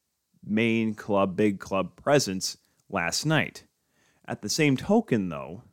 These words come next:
the amount of youngsters that were in there pretty much made it seem like, okay, this could, is not necessarily a throwaway game, 'cause I hate to say that,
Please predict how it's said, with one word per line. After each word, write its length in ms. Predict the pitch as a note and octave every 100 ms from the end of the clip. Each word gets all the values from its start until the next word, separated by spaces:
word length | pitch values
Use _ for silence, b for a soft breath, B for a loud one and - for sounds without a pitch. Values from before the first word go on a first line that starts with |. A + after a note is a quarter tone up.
| _ -
the 120 | G#2+
amount 300 | A2+ C3 C3
of 120 | A#2
youngsters 680 | A#2 F3 A#3 - - G2 F2+
that 180 | F2 C#2+
were 160 | C2+
in 180 | D#2 D2+
there 320 | C#2 D2 G#2+ - _ _ _ _ _
pretty 160 | - A#3+
much 200 | G#3+ E3
made 140 | D#3
it 100 | D3
seem 240 | - C3+ B2
like, 300 | A2+ A2 G#2+
okay, 340 | A#2 A2 F#2+
this 240 | F2+ G2+ -
could, 320 | - - A2+
is 180 | F2+ -
not 200 | A#2 E2
necessarily 340 | G#2+ - F#2+
a 40 | E2+
throwaway 440 | G#2 G#2 F2 D2
game, 280 | - D2+ E2
'cause 140 | -
I 60 | D2+
hate 180 | E2+ E2
to 60 |
say 140 | - D2+
that, 340 | E2 D#2 -